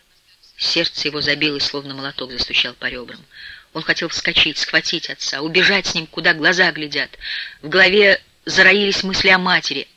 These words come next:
о Дрездене, о тихих воскресеньях, которые они проводили вместе. Потом он снова посмотрел на этого разбитого судьбой человека, глядевшего на него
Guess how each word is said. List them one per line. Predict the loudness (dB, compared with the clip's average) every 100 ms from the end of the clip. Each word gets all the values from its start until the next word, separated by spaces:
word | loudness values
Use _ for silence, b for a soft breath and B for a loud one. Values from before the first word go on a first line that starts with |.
| _ _
о | -4
Дрездене, | -4 -2 0 0 -2 -6 -8 -4
о | -4
тихих | -2 -2 -2 -4
воскресеньях, | -6 -6 -4 -4 -2 -2 -4 -6
которые | -6 -4 -4
они | -6
проводили | -8 -10 -10 -10 -10
вместе. | -8 -6 -6 -6 -16 B B B B B B
Потом | -10 -8 -8
он | -2
снова | -2 -2 -6
посмотрел | -6 -6 -4 -4 -6 -4
на | -6
этого | -6 -2
разбитого | -2 -4 -10 -6
судьбой | -4 -4 -8 -2
человека, | -2 -2 -4 -4 -6
глядевшего | -8 -2 -2 2 0 -2
на |
него | -12 -10 -12